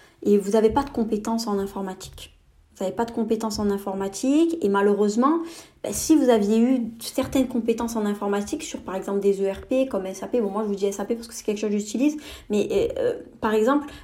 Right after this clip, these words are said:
vous êtes sur un poste actuellement et, euh, vous aspirez à avoir un poste un peu plus haut. Et le problème, c'est que, ben, vous avez, vous avez pas de compétences en informatique sur des logiciels qui sont très demandés comme peut-être, euh, A P S, S A P,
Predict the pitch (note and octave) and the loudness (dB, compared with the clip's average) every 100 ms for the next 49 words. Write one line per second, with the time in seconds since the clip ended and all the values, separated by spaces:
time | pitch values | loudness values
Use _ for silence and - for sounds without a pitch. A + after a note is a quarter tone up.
0 | - G#3+ B3+ B3 G#3 A#3+ B3+ A3 - G3+ | -2 2 2 0 -2 0 -2 -4 -2 -2
1 | G3+ C4 E4 E4 - - - C4 C4+ G3+ | 0 2 2 0 -12 -8 0 0 2 -2
2 | F#3 G#3 G#3 - B3 C#4 G#3 A#3+ A#3+ G#3+ | 0 -2 -2 -2 0 2 2 2 0 0
3 | C4+ C4 A3 G#3+ - - A3+ G#3 G#3+ - | -2 -2 -4 -4 -6 -2 0 0 -4 -16
4 | - E4 - - A#1 B1+ A3 A3+ - G#3+ | -8 -2 -2 -4 -8 -6 4 4 4 4
5 | C#4+ D#4 A#3 G#3 G#3 - - G3 F#3+ G3+ | 6 6 4 0 -2 -2 -8 -8 -4 0
6 | G#3+ G#3 G#3 G3 G3 G3+ G3 G#3+ A3 G#3 | 2 2 4 4 4 0 0 0 2 2
7 | - E4 - B3+ B3 A#3 C#4+ D#4 - - | 2 2 2 -2 0 0 2 0 -2 -2
8 | G#3 G#3+ G#3+ A3 A3 G#3+ E4+ - A#3 G3 | 0 0 0 0 0 0 -4 -2 -2 2
9 | G3+ G#3 G#3 G#3+ - C#4+ C#4+ A3+ A3 G#3 | 2 2 0 -4 0 0 0 -4 -6 -4
10 | A3+ A3 G#3 G#3+ C4+ G#3+ G#3+ G#3 A3 - | -2 0 2 2 2 -2 -2 -2 -4 -2
11 | G3+ - - - G#3 G3+ G#3 G#3 A#3+ B3 | -4 -6 -14 0 0 4 4 4 2 0
12 | B3+ - A3+ G#3 G3 - A#3+ B3+ C4 | -2 -4 -8 -4 -6 0 2 6 6